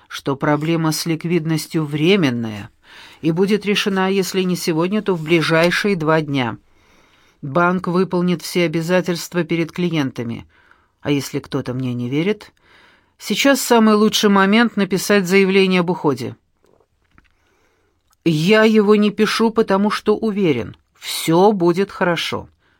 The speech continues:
Еще раз повторяю, кто не верит, что мы выплывем,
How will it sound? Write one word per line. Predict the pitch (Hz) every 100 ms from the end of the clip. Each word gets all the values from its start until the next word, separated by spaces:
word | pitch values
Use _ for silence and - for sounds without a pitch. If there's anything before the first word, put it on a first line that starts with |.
| _ -
Еще | 151 151 175
раз | 156 175 -
повторяю, | 202 - 135 117 110 - _ _ _ _ _
кто | - -
не | 160 156 156
верит, | 147 139 147
что | - 170
мы | 165 165
выплывем, | 151 170 160 165 170 175